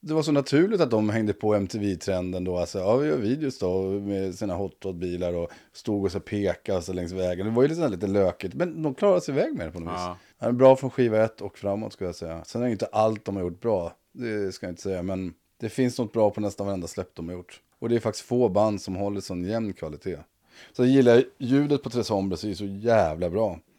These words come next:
Speaker 2: Mm, det är lite så här större, liksom.
Speaker 1: Ja, men, eh, det är ett hårdare trumljud också. Master Sparks där, det är tredje låten eller så.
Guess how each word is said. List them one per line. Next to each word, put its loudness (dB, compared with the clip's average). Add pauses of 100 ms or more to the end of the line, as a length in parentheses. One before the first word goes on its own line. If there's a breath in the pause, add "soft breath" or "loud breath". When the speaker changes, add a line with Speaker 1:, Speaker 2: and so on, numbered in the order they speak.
(280 soft breath)
Speaker 2:
Mm, -12
det -10
är -10
lite -14
så -14
här -8
större, -8
liksom. -16
Speaker 1:
Ja, 10
men, 6
eh, -2 (460)
det 0
är 0
ett -14
hårdare 6
trumljud 4
också. -2
Master 0
Sparks 6
där, 2
det 2
är 0
tredje 2
låten 0
eller -6
så. -2